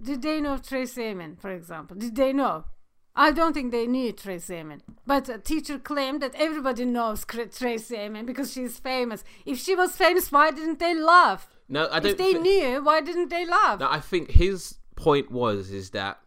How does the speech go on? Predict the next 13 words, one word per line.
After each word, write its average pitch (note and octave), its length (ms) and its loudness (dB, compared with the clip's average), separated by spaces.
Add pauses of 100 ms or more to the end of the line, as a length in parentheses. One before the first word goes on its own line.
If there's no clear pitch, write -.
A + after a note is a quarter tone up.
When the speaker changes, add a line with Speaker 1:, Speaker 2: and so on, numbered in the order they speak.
(1700)
Speaker 2:
the A#2+ 120 0
sense - 460 0
we A#2 200 -4
got A2 320 -4
from G#2+ 200 -10
you G2+ 220 -4
is F#2 160 -6
that G2 200 -6 (120)
you A2 540 -2
really A2 320 -2
loved G2+ 500 -4
Barking. G2 520 -2 (840)
Yeah? B2 180 0